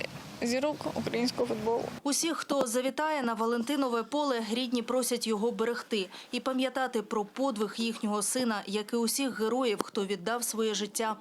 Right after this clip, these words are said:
Speaker 2: за рідну землю. Юлія Корчевська, Влад Корчевський. Подробиці, телеканал Інтер, марафон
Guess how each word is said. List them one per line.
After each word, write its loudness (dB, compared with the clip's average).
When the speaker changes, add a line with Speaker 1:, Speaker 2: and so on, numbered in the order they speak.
Speaker 2:
за 0
рідну 0
землю. 0
Юлія 2
Корчевська, 0
Влад 0
Корчевський. 0
Подробиці, 2
телеканал 0
Інтер, 2
марафон 0